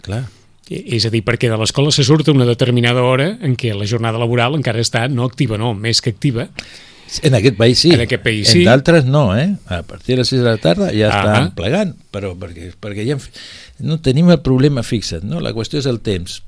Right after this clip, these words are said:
Speaker 1: Però em sembla que som el país que, eh, dediquem més hores a treballar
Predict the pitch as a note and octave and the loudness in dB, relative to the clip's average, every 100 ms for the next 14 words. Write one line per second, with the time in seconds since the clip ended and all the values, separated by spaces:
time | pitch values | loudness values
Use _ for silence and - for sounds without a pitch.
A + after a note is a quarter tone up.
0 | - F#2+ F#2+ G2 C#3+ D3 A#2 C3 B2 G#2 | -10 -6 -6 -6 -6 -4 -4 -4 -6 -6
1 | F#2+ G#2 D3 - - - A2 G#2 F#2+ - | -4 -4 -4 -8 -14 -8 -4 -4 -4 -6
2 | G2+ F#2+ F#2+ F#2+ F#2 - - _ A#2 A2 | -6 -4 -4 -6 -8 -20 -20 _ 0 0
3 | B2+ D3 C3 D3+ B2+ D3+ C3+ G2 E2 - | 0 2 2 2 2 2 2 0 -2 -8
4 | - _ _ _ _ _ _ G#2+ A2 G#2 | -10 _ _ _ _ _ _ -6 0 2
5 | G#2 G#2+ C3 E3+ | 2 4 4 2